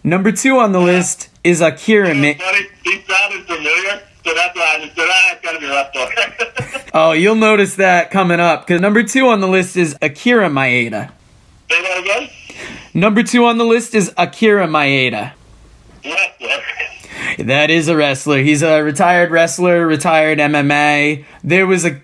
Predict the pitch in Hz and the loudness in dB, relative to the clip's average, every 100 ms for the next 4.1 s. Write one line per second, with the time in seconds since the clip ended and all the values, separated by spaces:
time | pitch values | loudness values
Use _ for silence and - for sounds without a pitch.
0 | _ - 160 262 208 175 214 180 151 185 | _ -4 -2 0 -2 0 -2 0 0 2
1 | 180 - 196 180 147 139 160 156 170 175 | 0 0 -2 0 -2 0 2 2 2 2
2 | 175 170 170 160 170 175 180 185 180 180 | 2 2 2 2 2 4 4 2 0 -4
3 | - - 160 151 151 170 175 190 175 170 | -12 0 0 2 0 0 2 4 4 2
4 | 147 | -2